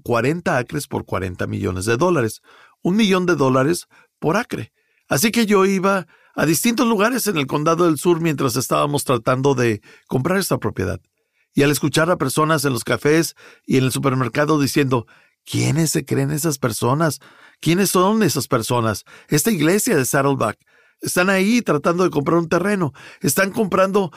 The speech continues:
más terreno que la Universidad de Saddleback. Están comprando más terreno que el hospital de Saddleback. ¿Quiénes se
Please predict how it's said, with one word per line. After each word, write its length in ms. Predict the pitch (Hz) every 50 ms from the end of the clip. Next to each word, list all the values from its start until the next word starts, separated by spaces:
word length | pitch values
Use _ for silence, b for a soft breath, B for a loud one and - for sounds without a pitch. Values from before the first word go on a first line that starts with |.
| B B B
más 240 | B 156 170 196 -
terreno 380 | - 240 190 190 202 196 202 202
que 100 | - 175
la 100 | 151 147
Universidad 460 | 151 151 147 139 143 135 - 170 160
de 100 | 185 185
Saddleback. 560 | - - 208 220 226 196 139 123 110 - - B B B B B
Están 280 | B 156 143 - 196 196
comprando 440 | 190 214 180 208 202 196 196 202
más 220 | 185 277 285 190 -
terreno 420 | 214 196 175 185 190 190 190 202
que 140 | 160 - 160
el 80 | 147 143
hospital 420 | 135 - - 151 131 185 214 240
de 80 | 220 175
Saddleback. 460 | - 160 139 123 117 117 113 104 _ _ B B B B B B
¿Quiénes 520 | - - 165 185 190 196 196 208 220 208 -
se 240 | - 180 123 110